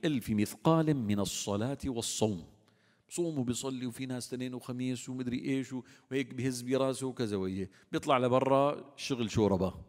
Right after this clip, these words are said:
تعرفوا شلون شوربة؟ يعني زودها مي وزودها ملح، زايدة، ناقصة، أخي شو بيقول لك؟ يعني الشغلة شوربة. الشغلة مو شوربة، لك الشغلة ورع، تقوى،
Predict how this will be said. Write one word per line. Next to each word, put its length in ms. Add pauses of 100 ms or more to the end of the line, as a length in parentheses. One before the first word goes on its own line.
(100)
تعرفوا 300
شلون 220
شوربة؟ 560 (420)
يعني 160
زودها 400
مي 320
وزودها 500
ملح، 400 (300)
زايدة، 520
ناقصة، 800
أخي 440
شو 140
بيقول 260
لك؟ 420 (280)
يعني 140
الشغلة 340
شوربة. 300 (180)
الشغلة 220
مو 140
شوربة، 520 (520)
لك 140
الشغلة 320
ورع، 380 (500)
تقوى، 560